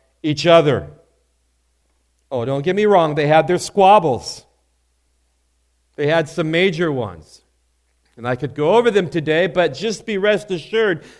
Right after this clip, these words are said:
that in the midst of their troubles, in the midst of their problems, in the midst of their persecutions,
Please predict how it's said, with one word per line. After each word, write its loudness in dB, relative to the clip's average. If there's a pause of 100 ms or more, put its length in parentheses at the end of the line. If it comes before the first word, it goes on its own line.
(120)
that -2
in 0 (120)
the -2
midst 0
of 0
their -4
troubles, 2
in -2
the -4
midst -4
of -4
their -2
problems, 2
in -4
the -4
midst -2
of -6
their -4
persecutions, -8